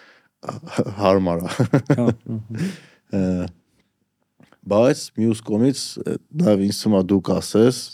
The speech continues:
Speaker 1: ի, ավելի լավ, քան ես պատկերացնում եմ, ինչքան փոքր ու միջին բիզնեսմեններ կան Հայաստան, որ ինքնուրույն կարողացել են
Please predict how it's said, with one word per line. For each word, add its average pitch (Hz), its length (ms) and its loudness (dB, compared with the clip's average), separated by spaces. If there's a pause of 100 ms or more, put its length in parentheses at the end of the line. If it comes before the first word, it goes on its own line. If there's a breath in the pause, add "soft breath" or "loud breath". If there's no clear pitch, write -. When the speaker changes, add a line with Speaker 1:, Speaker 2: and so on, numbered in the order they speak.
(180)
Speaker 1:
ի, 92 160 -2 (600)
ավելի 90 440 2 (140)
լավ, 92 360 2
քան 87 280 -2
ես 85 160 -2
պատկերացնում 92 760 -2
եմ, 120 140 4 (540 loud breath)
ինչքան 104 540 0 (760 soft breath)
փոքր 104 420 2
ու 92 120 2
միջին 95 480 0
բիզնեսմեններ 90 840 0
կան 90 240 -4
Հայաստան, 85 400 -2
որ 92 220 2
ինքնուրույն 95 420 0
կարողացել 90 640 -2
են 101 160 2